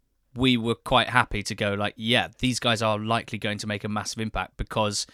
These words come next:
you've barely picked up any points for the first six months." For Burnley, like, how realistic is it that a new signing is going to make them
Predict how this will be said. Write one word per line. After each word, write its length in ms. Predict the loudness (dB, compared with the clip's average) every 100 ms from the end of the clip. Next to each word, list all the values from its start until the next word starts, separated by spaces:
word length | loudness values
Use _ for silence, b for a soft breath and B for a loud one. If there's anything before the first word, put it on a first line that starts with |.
| b b b -16
you've 500 | -4 2 4 2 2
barely 240 | 2 4
picked 240 | 0 0
up 80 | -2
any 120 | -4
points 280 | -2 -4 -4
for 80 | -8
the 60 | -10
first 240 | -10 -8
six 180 | -10 -10
months." 260 | -12 -14 -18
For 180 | -4 0
Burnley, 560 | 6 6 6 0 -6 B B B B B B B _
like, 300 | -2 -2 -2 -10 -8
how 240 | 0 2
realistic 500 | 2 2 2 0 -2 -2
is 160 | -2
it 120 | 0 -2
that 120 | -2 0
a 100 | 2
new 180 | 2
signing 420 | 2 2 0 0 -4
is 120 | -4
going 220 | -4 -2
to 100 | -2
make 320 | -2 -2 -2
them 440 | -2 0 0 -4